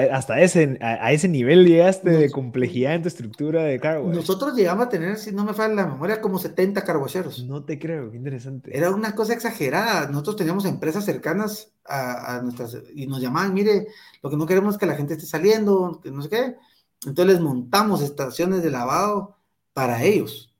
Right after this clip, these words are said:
Speaker 2: en
Speaker 1: Mm.
Speaker 2: sus instalaciones, y entonces fuimos, era, iba creciendo bonito, la verdad es que era,
Speaker 1: Ujú.
Speaker 2: era bonito, digamos, ¿verdad? Muy centaviado, pero bonito.
Speaker 1: Sí.
Speaker 2: Pero cuando empezó esto, entonces primero cerramos nuestras tiendas, después fuimos ya negociando con la gente qué hacíamos, hasta dónde llegábamos,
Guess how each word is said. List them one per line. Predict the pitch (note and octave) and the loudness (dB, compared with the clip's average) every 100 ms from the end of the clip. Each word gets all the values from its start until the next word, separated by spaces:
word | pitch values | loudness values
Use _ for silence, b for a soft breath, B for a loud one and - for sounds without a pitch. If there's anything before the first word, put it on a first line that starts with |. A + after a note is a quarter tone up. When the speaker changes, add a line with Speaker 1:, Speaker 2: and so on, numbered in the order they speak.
| _ _ | _ _
Speaker 2:
en | D3 D3 | -2 0
Speaker 1:
Mm. | C#3 | 0
Speaker 2:
sus | - D#3 C3+ C#3 | -2 -4 -4 -6
instalaciones, | C3 - B2 A#2 D3 G3+ G#3+ F#3+ | -8 -6 -6 -2 0 2 2 0
y | C#3 | -4
entonces | C#3 E3 | -4 -4
fuimos, | G3 G#3 G#3 F#3+ | -2 -2 -4 -2
era, | F3+ A3 G#3+ | 0 0 0
iba | G#3 A#3+ | 0 2
creciendo | G#3 C#3+ F3 G#3 | 0 0 0 2
bonito, | F#3+ E3 B3+ - F3+ | 2 2 0 2 2
la | D#3+ | 2
verdad | D3+ A3 | 2 0
es | C4 | 0
que | |
era, | F4 D4+ B3 - - | 2 2 0 -10 -16
Speaker 1:
Ujú. | G#2+ B2+ B2 _ _ | -12 -10 -10 _ _
Speaker 2:
era | G3 D4 | 0 4
bonito, | C4+ G3+ E4 - E3 | 4 4 2 2 4
digamos, | D#3 A#3 A#3 C#3+ | 6 4 2 -2
¿verdad? | B2+ E3+ A#3+ | -2 0 0
Muy | G3+ A3+ | 0 -2
centaviado, | C#4+ C#4+ F3 E3+ C4 D#4+ | -2 0 2 4 6 4
pero | C4+ F3+ | 4 2
bonito. | F3+ A#3 - - _ _ _ _ | 2 -2 -6 -18 _ _ _ _
Speaker 1:
Sí. | - D3 G#2 - _ | -2 -2 -2 -14 _
Speaker 2:
Pero | - G3 G#3 | 2 4 4
cuando | G#3+ | 2
empezó | G#3 G3 F3+ A#3 | 0 -2 0 0
esto, | B3+ | 0
entonces | B3+ A3+ A3+ A3 G#3 - | -2 -2 -2 -4 -6 -10
primero | - D#3 F3+ G3+ | -4 -2 0 0
cerramos | E3 D3 F3+ | 0 -2 -2
nuestras | F#3+ F3+ B2+ | -4 -4 -8
tiendas, | - F#3 G3+ F#3+ F#3 F3+ - - | -4 -4 -2 -2 -4 -6 -10 -14
después | C3 A#2 C#3+ | -14 -10 -10
fuimos | C#3+ D3+ E3 D#3 | -6 -6 -6 -6
ya | - D3+ D#3+ | -4 -4 -2
negociando | E3 C3+ B2 B2 B2+ | -4 -6 -6 -8 -6
con | - | -6
la | A2+ | -6
gente | B2 C#3+ D#3+ D#3 | -8 -8 -10 -4
qué | D#3 | -4
hacíamos, | D3 C#3+ G#3 G#3 F#3+ F#3+ F#3 - | -4 -2 -2 -2 -2 -6 -8 -12
hasta | C3+ C3+ | -10 -6
dónde | C#3 D3+ | -4 -2
llegábamos, | C#3+ E3 F3+ F3+ F3 - | 0 0 0 -2 -6 -12